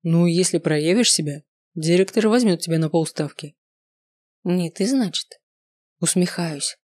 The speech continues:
а Назар серьезно смотрит на меня и качает головой.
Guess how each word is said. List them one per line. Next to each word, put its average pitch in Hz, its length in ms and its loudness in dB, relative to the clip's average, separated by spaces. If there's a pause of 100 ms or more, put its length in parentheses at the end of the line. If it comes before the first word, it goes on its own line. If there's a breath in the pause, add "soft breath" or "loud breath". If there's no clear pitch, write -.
(160)
а 175 80 -2
Назар 165 300 2
серьезно 170 560 0
смотрит 160 420 -6
на 165 60 -4
меня 160 240 -4
и - 20 -6
качает 165 360 -4
головой. 160 580 -4